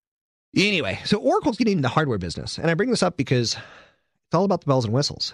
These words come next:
Anyone now can make a computer. Me and Heidi can make a computer. We can call it, um, what would our celebrity name be? Um, Hybert. We can call it Hybert, um, computers.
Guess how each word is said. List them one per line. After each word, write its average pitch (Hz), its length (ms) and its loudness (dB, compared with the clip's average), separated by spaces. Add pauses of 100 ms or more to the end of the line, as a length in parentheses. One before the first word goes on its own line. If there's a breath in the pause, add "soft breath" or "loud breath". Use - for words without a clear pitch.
(160)
Anyone 220 260 2
now 147 160 2
can 135 140 -2
make 117 160 -2
a - 20 -20
computer. - 440 -8 (840)
Me 160 120 2
and 165 80 4
Heidi 165 280 0
can - 140 -14
make 76 180 -16
a - 80 -20
computer. - 340 -12 (120)
We 123 80 -4
can 117 180 -4
call 117 280 -2
it, 104 120 -6 (120)
um, 101 440 -4
what - 120 -6
would 143 80 0
our 117 100 0
celebrity 95 380 -4
name 85 300 -6
be? 73 320 -14 (640)
Um, 92 260 -6
Hybert. 143 500 0 (380 loud breath)
We 117 120 -4
can 123 80 -10
call 113 140 0
it - 60 -6
Hybert, 135 640 -2 (640)
um, 107 160 -2
computers. 123 580 -4